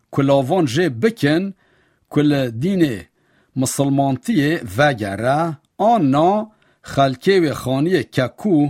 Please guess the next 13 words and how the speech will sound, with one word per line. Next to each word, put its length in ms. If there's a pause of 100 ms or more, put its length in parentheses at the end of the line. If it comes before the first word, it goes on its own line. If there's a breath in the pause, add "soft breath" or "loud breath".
(120)
هلوشانده. 720 (840)
سعید 480
چقاس 480
جبرای 480
خو 200
حزد 440
کرجی 760 (240)
وی 160
نکار 520
بو 180
که 160
وی 420
که 420